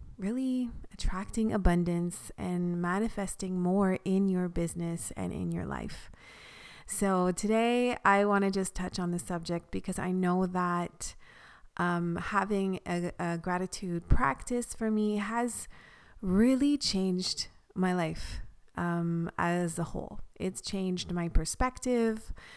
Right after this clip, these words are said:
uh, the way I see things, the way I see literally everything from an attitude of, of gra-,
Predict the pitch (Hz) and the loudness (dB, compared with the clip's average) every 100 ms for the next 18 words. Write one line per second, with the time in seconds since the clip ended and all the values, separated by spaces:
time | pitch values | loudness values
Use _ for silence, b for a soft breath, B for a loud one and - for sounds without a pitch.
0 | B B - 175 180 180 180 170 170 - | B B -4 -2 0 0 0 -2 -4 -4
1 | 214 220 233 247 226 220 208 185 180 175 | -2 -2 -2 0 2 2 0 0 0 0
2 | 180 - - 190 190 190 - _ _ _ | -2 -6 -4 -4 -2 -4 -8 _ _ _
3 | _ - 202 240 247 247 233 220 - 165 | _ -8 0 2 2 2 0 -2 -4 -4
4 | 175 180 175 - 175 175 - 180 175 170 | -4 -6 -6 -8 -8 -10 -4 0 2 0
5 | 180 B B B - 180 - 175 175 180 | -4 B B B -6 -4 0 2 2 0
6 | - 185 175 165 - - - - | -2 -2 -2 -4 -6 -6 -4 -2